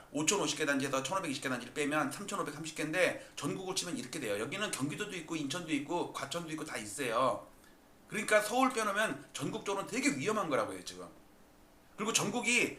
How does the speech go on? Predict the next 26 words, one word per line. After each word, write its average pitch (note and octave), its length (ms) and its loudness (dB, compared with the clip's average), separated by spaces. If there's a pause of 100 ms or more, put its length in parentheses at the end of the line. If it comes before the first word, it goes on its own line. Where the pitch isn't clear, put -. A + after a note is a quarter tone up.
(120)
이게 C4 180 4
대세 C4 200 2
상승이에요, G#3+ 420 2
여러분들. D3 520 2 (320)
그러니까 G3 160 0
서울만 D4+ 400 10
보지 G#3 200 2
말고 E3+ 380 4
전국을 A#3 460 0
보면 F#3+ 220 2
이게 F3 100 -2
대세 C#3 160 -4
상승이 F#3+ 300 -4
아니에요. C3+ 560 2 (240)
서울도 C4 720 4 (120)
제 C4+ 280 6
데이터만 G3+ 500 2
전고점을 E3+ 400 0
살짝 - 240 -4
넘었지. C#3 360 2
왜냐면 C3 300 0
저는 E3 300 2 (240)
과대계상, F3+ 800 0
윤계상. B2+ 580 0 (560)
근데 F3 420 -2 (1300)
그 C3 400 2